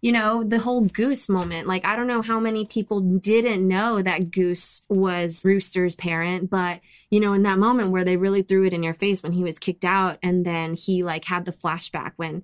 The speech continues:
Rooster was singing, like, on the piano and he, like, they go to the, like, actual scene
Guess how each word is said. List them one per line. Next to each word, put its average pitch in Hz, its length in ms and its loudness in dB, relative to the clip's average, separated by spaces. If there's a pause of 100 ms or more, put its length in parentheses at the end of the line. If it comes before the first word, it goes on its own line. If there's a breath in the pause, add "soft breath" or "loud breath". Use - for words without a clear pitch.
Rooster 185 360 0
was 165 140 -6
singing, 170 580 -4
like, 170 240 -10
on 165 180 -4
the 151 60 -12
piano 202 560 -2
and 170 160 -4
he, 185 220 0
like, 170 280 -8
they 214 280 4
go 208 360 4
to 202 280 0
the, 180 260 2
like, 170 260 -4
actual 180 460 0
scene 175 560 0